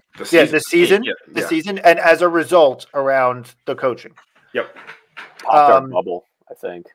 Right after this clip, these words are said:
Speaker 3: Well,
Speaker 2: Yeah.
Speaker 3: actually, no, Butler popped our bubble, but Saint John's put us there. Um,
Speaker 2: Right.
Speaker 3: a lot
Speaker 2: We're
Speaker 3: put us
Speaker 2: now
Speaker 3: there,
Speaker 2: on,
Speaker 3: but
Speaker 2: we're now in,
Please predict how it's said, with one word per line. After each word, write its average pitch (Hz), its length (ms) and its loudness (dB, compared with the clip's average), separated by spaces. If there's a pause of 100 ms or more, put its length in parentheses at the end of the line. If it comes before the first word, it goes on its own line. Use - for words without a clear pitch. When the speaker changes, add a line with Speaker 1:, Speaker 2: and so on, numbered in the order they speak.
(360)
Speaker 3:
Well, 98 160 2
Speaker 2:
Yeah. 127 80 6
Speaker 3:
actually, 113 220 -4
no, 90 120 -8
Butler 104 340 0
popped - 280 -2
our - 80 -6
bubble, - 380 -6 (140)
but 87 320 -8
Saint 92 240 -12
John's 87 220 -4
put - 180 -8
us - 120 -14
there. - 260 -8 (460)
Um, - 380 -8 (1080)
Speaker 2:
Right. 135 140 2
Speaker 3:
a - 40 4
lot 90 180 0
Speaker 2:
We're 196 100 6
Speaker 3:
put - 80 0
us 180 40 0
Speaker 2:
now 185 180 6
Speaker 3:
there, 165 80 4
Speaker 2:
on, 160 240 0
Speaker 3:
but - 180 -6
Speaker 2:
we're 202 140 -2
now 165 460 -2
in, 147 440 -10